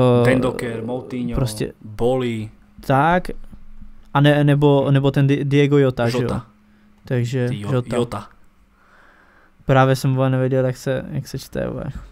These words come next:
Speaker 1: Klouček jeden, no. Takže víš, máš tam, nebo máš tam pak třeba Adamu Traoreho, který nehraje úplně základ, he-, eh, ale, ale je taky dost šikovnej.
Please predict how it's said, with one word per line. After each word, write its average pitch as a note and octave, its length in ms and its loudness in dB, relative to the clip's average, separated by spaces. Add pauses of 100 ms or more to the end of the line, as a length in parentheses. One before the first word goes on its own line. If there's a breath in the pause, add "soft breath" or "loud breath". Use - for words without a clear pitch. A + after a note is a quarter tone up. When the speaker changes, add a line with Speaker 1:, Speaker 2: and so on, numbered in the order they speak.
(420 loud breath)
Speaker 1:
Klouček C3+ 400 -4
jeden, A#2+ 280 -4
no. - 100 -8 (320 soft breath)
Takže D3 280 4
víš, G3 200 -2
máš E3 180 4
tam, E3 120 0
nebo D#3 180 6
máš D3+ 180 2
tam D3+ 120 2
pak C#3+ 120 0
třeba - 140 2
Adamu D#3 340 4
Traoreho, D3 460 2
který B2+ 220 -2
nehraje C3 300 0
úplně B2+ 220 0
základ, C#3+ 500 2
he-, B2+ 320 2 (760 soft breath)
eh, - 420 -12 (1120)
ale, B2 460 0 (720)
ale B2+ 180 4
je B2+ 80 6
taky B2 180 -2
dost D3+ 140 0
šikovnej. E3 540 -2